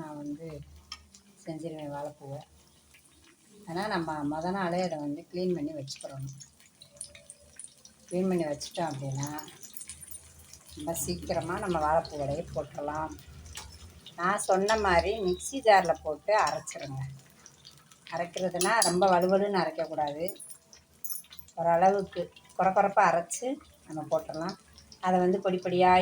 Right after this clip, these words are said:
எடுத்து நாலஞ்சை கையில் வச்சு அதை நறுக்கி அதை போடுறதுனா ரொம்ப கஷ்டம்தான். ரொம்ப நேரம் இழுக்கும், கஷ்டமில்ல, ரொம்ப நேரம் இழுக்கும். அதனால் வந்து மிக்ஸி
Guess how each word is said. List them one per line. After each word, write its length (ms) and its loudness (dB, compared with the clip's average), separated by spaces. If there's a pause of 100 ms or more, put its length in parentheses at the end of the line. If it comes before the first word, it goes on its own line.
(140)
எடுத்து 360 -2 (220)
நாலஞ்சை 500 2
கையில் 320 0
வச்சு 320 -6 (160)
அதை 240 0
நறுக்கி 480 -10
அதை 100 -2 (120)
போடுறதுனா 400 -4 (120)
ரொம்ப 220 -8 (320)
கஷ்டம்தான். 480 -12 (540)
ரொம்ப 200 -2 (140)
நேரம் 400 2
இழுக்கும், 360 -10 (280)
கஷ்டமில்ல, 480 -4 (140)
ரொம்ப 160 -6 (120)
நேரம் 360 -4
இழுக்கும். 340 -10
அதனால் 420 -4
வந்து 200 -10 (720)
மிக்ஸி 280 -4